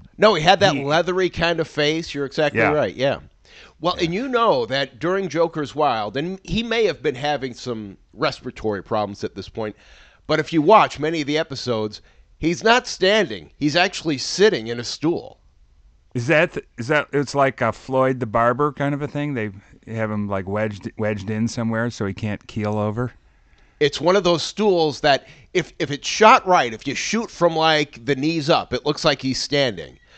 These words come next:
Speaker 1: But he's actually leaning back in a stool. Watch it, you'll see.
Speaker 2: Richard Dawson was another guy who,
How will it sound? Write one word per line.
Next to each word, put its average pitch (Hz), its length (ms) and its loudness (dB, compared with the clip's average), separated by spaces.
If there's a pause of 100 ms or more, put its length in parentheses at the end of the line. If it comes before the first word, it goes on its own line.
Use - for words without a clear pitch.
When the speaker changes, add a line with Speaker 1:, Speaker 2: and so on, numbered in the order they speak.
(160)
Speaker 1:
But 147 120 2
he's 139 120 -2
actually 170 400 2
leaning 156 500 0
back 147 400 6
in 123 100 0
a 117 60 -2
stool. 95 640 0
Watch 190 320 6
it, 85 120 -14
you'll 147 160 -2
see. - 280 -2 (240)
Speaker 2:
Richard 185 360 2
Dawson 156 360 2
was 113 140 -4
another 117 280 -2
guy 107 200 -2
who, 101 240 -4